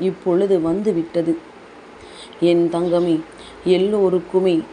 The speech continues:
இந்த வாழ்க்கையில் ஒரு விதமான கஷ்டங்கள் இருந்து, அதிலிருந்து மீண்டு வர வேண்டிய சூழ்நிலைகள்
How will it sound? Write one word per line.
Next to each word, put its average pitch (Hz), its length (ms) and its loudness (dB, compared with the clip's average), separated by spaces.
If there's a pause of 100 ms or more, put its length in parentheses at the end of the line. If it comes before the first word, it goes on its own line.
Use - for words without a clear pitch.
(100)
இந்த 175 280 0
வாழ்க்கையில் 175 640 0 (220)
ஒரு 185 180 2
விதமான 170 600 0
கஷ்டங்கள் 165 720 -2 (200)
இருந்து, 185 400 0 (520)
அதிலிருந்து 190 720 2
மீண்டு 208 400 0
வர 185 240 4
வேண்டிய 190 440 0
சூழ்நிலைகள் 185 760 0